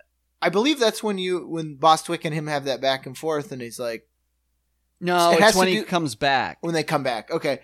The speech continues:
Speaker 1: So Lana, this is another, she tears out into the hallway, and Selma's just hanging out, just walking, walking the halls. Like,
Speaker 2: Yep.
Speaker 1: Selma's one of those people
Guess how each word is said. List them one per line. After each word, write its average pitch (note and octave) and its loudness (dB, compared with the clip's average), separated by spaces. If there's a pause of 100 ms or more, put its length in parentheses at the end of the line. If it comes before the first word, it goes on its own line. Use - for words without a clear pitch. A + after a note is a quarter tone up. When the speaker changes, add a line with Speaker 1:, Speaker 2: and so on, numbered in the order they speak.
Speaker 1:
So G3+ 2
Lana, A3 6
this G#3 0
is F#3+ -4
another, F3+ -4
she G#3 -8
tears G3+ -2
out F#3 2
into F3 -4
the D3+ 0
hallway, D3 0 (400)
and C3+ -6
Selma's E3+ -2
just D3 -10
hanging C#3 -8
out, B2+ -8 (420)
just - -10
walking, D#3+ 0 (100)
walking D#3+ -2
the C#3 -2
halls. C#3 0
Like, B2+ -6
Speaker 2:
Yep. B2 -6 (420)
Speaker 1:
Selma's E4+ 8
one B3 4
of G#3 2
those F#3+ 4
people F3+ -2